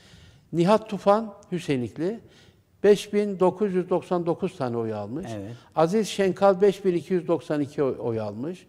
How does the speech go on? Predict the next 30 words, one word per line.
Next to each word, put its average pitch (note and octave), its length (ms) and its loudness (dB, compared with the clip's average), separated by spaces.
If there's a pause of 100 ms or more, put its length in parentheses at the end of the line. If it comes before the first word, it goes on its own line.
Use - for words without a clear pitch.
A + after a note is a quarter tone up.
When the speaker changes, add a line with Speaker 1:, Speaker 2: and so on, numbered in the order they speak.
(340)
Speaker 1:
Süleyman G#3+ 480 4
Aslanoğlu G#3 640 2
dört G#3+ 220 4
bin F#3+ 180 0
beş G3 200 4
yüz F3+ 140 -6
yirmi F#3 200 0
iki F3+ 180 -2
oy D3 140 4
almış. A#2 440 -2 (400)
Hilmi G3+ 260 2
Çakıcı G3+ 520 0
dört G#3+ 260 4
bin G3+ 280 0
dört G3 240 2
yüz F#3 140 -4
altmış F#3 360 -2
altı E3 400 0 (300)
almış. C3 360 0
Speaker 2:
Evet. - 100 -10
Speaker 1:
Bunlar F#3+ 240 2
yalnız G3 260 2
C E3 160 4
H D3+ 120 6
P'den. C3 300 -2 (100)
Speaker 2:
C A2+ 180 -4
H F#2+ 60 -6
P'den. F2+ 180 -14 (100)
Speaker 1:
Evet, A#2+ 200 -2 (100)
deminkiler D#3+ 480 4